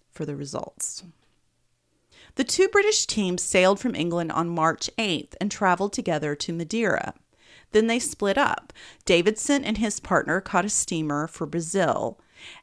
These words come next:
Eddington and his partner set off for Principe. It was a two-week journey of nearly five thousand miles, and Eddington passed the time trying to learn a little Portuguese and playing musical chairs with the other passengers.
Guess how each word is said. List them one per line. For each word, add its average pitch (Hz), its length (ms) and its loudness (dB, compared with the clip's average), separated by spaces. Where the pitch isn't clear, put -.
Eddington 202 440 2
and 185 140 -2
his 370 280 0
partner 170 540 2
set - 240 -2
off 165 180 -2
for 214 100 -2
Principe. - 800 -6
It 247 100 0
was 262 160 -2
a 262 80 2
two-week 294 500 0
journey 165 480 -2
of 170 140 -6
nearly 180 280 -4
five 190 420 0
thousand 202 400 0
miles, 175 580 -2
and 190 160 -4
Eddington 247 500 0
passed 180 360 0
the 220 80 -4
time 165 500 -2
trying 185 300 2
to 247 60 2
learn 202 220 0
a 208 60 0
little 208 180 -2
Portuguese 139 800 -6
and 175 160 -4
playing 175 360 -2
musical 175 400 -4
chairs - 600 -4
with - 160 -8
the 151 140 -4
other 147 160 -6
passengers. - 1000 -6